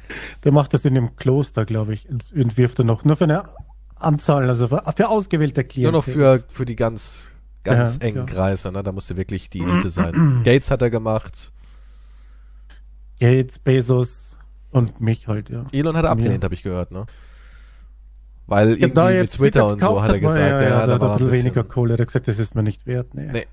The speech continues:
Speaker 2: da hat er gesagt, ich geb mich nicht mit niederem Wesen ab. Krieg mal deinen Körper in Form.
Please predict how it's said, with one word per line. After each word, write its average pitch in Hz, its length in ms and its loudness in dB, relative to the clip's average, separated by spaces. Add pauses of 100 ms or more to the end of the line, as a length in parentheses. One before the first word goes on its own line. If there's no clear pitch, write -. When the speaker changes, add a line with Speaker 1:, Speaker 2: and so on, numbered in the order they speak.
(220)
Speaker 2:
da 92 160 -6
hat 107 100 -4
er 104 60 -4
gesagt, 98 360 -2 (160)
ich - 160 -14
geb - 180 -4
mich 110 120 -8
nicht 131 180 -6
mit 123 160 -2
niederem 135 440 2
Wesen 120 340 0
ab. 92 240 -6 (1300)
Krieg - 200 -2
mal 131 80 6
deinen 117 200 0
Körper 151 280 2
in 104 80 -4
Form. 107 300 -4